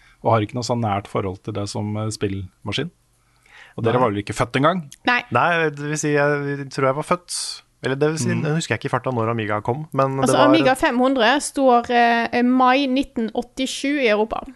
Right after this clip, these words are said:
Speaker 2: Ja, det var bare noen måneder før jeg ble født.
Speaker 3: Ja.
Speaker 1: Ja.
Speaker 2: Så, um, ja. Nei, det, da var jeg
Speaker 1: Da hadde
Speaker 2: for
Speaker 1: det
Speaker 2: ung.
Speaker 1: vært
Speaker 2: Jeg, jeg kom inn med Sega Mega Drive og nes. Det var der
Speaker 1: Mm.
Speaker 2: jeg, eh, startet min spillkarriere, så det var, eh, litt før min tid.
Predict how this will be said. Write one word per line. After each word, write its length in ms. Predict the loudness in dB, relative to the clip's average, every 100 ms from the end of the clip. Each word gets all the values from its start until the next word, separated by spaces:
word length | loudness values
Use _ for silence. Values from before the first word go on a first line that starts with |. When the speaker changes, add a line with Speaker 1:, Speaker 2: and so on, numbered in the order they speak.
| _ _ _ _ _
Speaker 2:
Ja, 120 | 0 0
det 120 | 0
var 140 | -4
bare 160 | 0 0
noen 140 | 0 -2
måneder 160 | -4 -2
før 140 | -2
jeg 40 | -2
ble 80 | -6
født. 220 | -8 -10 _ _ _ _ -6
Speaker 3:
Ja. 80 | -2
Speaker 1:
Ja. 120 | -2 _ _ _
Speaker 2:
Så, 200 | -10 -4 -2 -2 -4
um, 240 | -6 -8 -8
ja. 140 | -10 -10 -2
Nei, 100 | 0
det, 220 | 2 2
da 80 | 4
var 120 | 4 4
jeg 60 |
Speaker 1:
Da 60 | 4
hadde 60 | 4
Speaker 2:
for 40 |
Speaker 1:
det 60 | 4
Speaker 2:
ung. 100 | 0
Speaker 1:
vært 140 | -6 -18 -8
Speaker 2:
Jeg, 440 | -6 -4 -6 -4
jeg 140 | -4
kom 180 | -4 -2
inn 360 | -2 -4 -6 -6
med 320 | -4 -4 -4
Sega 220 | -4 -4 -2
Mega 180 | -2 -2
Drive 340 | -2 -2 -4
og 360 | -4 -2 0 -2
nes. 460 | 0 2 0 -2 -10 _ _ _ -4
Det 80 | 0
var 80 |
der 200 | 2 2
Speaker 1:
Mm. 40 | 2
Speaker 2:
jeg, 260 | 2 0 -2
eh, 280 | -6 -8 -12
startet 340 | -4 -4 -2 -4
min 140 | -4
spillkarriere, 520 | -8 -10 -6 -4 -4 -4
så 100 | -6
det 80 | -2
var, 180 | -2 -2
eh, 140 | -4
litt 200 | -4 -6
før 180 | -4 -4
min 100 | -2
tid. 100 | -8